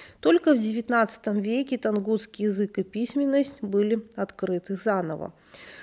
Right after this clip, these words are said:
Письмо западной Ся или тангутский скрипт — это логографическая система письма. Она использовалась для письма на вымершем тангутском языке данной династии.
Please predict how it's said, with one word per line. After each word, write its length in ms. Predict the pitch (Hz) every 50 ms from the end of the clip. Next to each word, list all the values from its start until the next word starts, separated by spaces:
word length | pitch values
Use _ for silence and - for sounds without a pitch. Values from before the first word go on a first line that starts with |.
| - - - - _ _ _ _
Письмо 420 | - 277 262 - - 294 320 330 302
западной 600 | - 302 277 285 285 262 247 226 233 226 220 226
Ся 420 | 220 - - - 277 294 320 359
или 200 | 330 294 247 233
тангутский 800 | 226 226 - 214 208 208 190 202 202 208 - - - - - 185
скрипт — 640 | - - - - 247 262 285 294 285 285 - - 247 240
это 320 | - 233 233 233 - 233 233
логографическая 1120 | 240 233 214 214 220 208 226 226 - - - 262 247 - 233 214 - - - 202 202 202
система 640 | - - - - - - - 208 220 208 202 190 185
письма. 640 | 185 190 202 202 202 - - 226 240 254 269 294 285 - - - - - - - - _
Она 360 | - - 214 226 233 214 208 - -
использовалась 1120 | 226 - - - _ - 240 254 262 233 226 202 214 196 190 190 190 190 190 190 - -
для 540 | - 208 202 202 208 208 202 190 185 180 - -
письма 600 | - 208 - - - 220 226 240 254 262 285 262 - -
на 300 | 220 214 208 202 190 185
вымершем 640 | 180 226 240 240 226 214 208 - - - 202 202
тангутском 720 | 196 - 190 196 196 190 196 208 202 - - - 185 185 190
языке 580 | 185 190 185 - 202 196 - - 233 247 262 262 - - - - - -
данной 460 | - 185 196 196 196 202 202 202 208
династии. 760 | 190 196 208 226 226 214 196 185 - - - - - - -